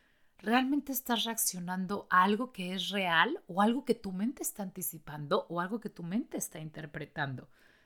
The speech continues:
Te la repito para que te la quedes. "Me di cuenta que no estaba reaccionando a un hecho, sino a un pensamiento".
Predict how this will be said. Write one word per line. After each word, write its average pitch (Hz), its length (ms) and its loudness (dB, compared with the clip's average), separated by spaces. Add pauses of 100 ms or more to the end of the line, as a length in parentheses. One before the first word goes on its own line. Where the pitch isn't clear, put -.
(160)
Te 196 100 2
la 175 120 10
repito 170 360 -2
para 175 160 -2
que 156 80 -12
te 147 120 -8
la 139 160 -6
quedes. - 420 -10 (580)
"Me 180 160 2
di 214 120 2
cuenta 233 440 2
que 202 120 -6
no 180 80 -4
estaba 175 440 0
reaccionando 165 1000 -8
a 156 160 -8
un 196 260 2
hecho, 175 460 -6 (120)
sino 151 360 -6
a 143 100 -6
un 160 240 -8
pensamiento". 151 960 -12